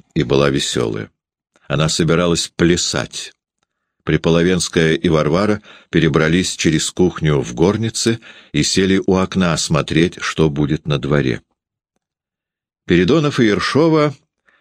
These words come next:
обнялись и пустились в пляс по траве кругом груши. Лицо у Передонова по-прежнему оставалось тупым и не выражало ничего. Механически, как на неживом,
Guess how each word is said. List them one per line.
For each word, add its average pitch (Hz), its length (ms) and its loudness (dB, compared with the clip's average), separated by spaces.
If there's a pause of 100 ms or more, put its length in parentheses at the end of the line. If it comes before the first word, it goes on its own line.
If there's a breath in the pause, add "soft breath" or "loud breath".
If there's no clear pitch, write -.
обнялись 87 880 2
и 120 80 2
пустились 151 640 0
в - 180 -8
пляс 98 480 0
по 113 140 0
траве 104 480 2
кругом 92 500 2
груши. 82 560 2 (1120)
Лицо 117 440 0
у 113 60 -2
Передонова 104 600 2
по-прежнему 90 640 0
оставалось 82 680 0
тупым 131 500 0 (480 loud breath)
и 90 80 2
не 78 140 4
выражало 69 560 0
ничего. 78 600 -4 (600)
Механически, 80 920 0 (380 soft breath)
как 73 240 -4
на 82 100 0
неживом, 85 680 0